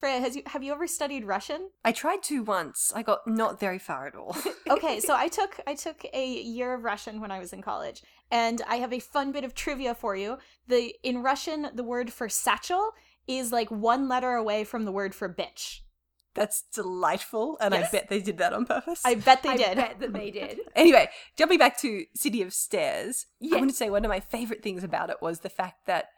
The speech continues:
Speaker 2: instead of spy gadgets, we had secret spy spells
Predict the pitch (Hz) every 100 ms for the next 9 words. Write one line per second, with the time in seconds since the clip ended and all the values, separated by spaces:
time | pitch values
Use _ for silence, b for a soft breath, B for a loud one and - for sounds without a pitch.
0 | b _ - 190 - 196 180 165 160 151
1 | - - 180 180 175 - - 240 175 170
2 | 165 - - - 214 170 - - 226 175
3 | - 208 165 196 254 -